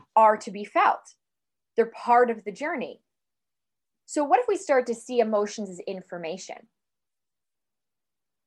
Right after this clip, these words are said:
What if we start to be able to name emotions? Well, the research behind emotional awareness and naming your emotion, that could even look like you within your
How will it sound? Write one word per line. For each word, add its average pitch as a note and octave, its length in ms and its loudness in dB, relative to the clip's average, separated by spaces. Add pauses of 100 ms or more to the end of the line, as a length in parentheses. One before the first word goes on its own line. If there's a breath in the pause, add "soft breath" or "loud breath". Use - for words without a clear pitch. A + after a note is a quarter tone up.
What B3+ 240 2
if F#4 80 -2
we F#4 80 -2
start C4+ 300 0
to A#3+ 60 -8
be A3+ 180 -2
able A3 120 4
to A3 140 -14
name F#3+ 340 -8
emotions? - 540 -12
Well, A3 80 -2
the A3+ 100 2
research E4 460 -4
behind A3+ 340 -2
emotional G#3 440 -6
awareness A3 440 -6
and F3+ 160 -12
naming A3 380 -4
your E3 120 -6
emotion, - 380 -8
that G3+ 200 -4
could B3 120 -8
even G#3 260 -8
look F#3+ 160 -4
like F3 200 -6
you A3 200 -6
within G3+ 320 -6
your F#3 140 -6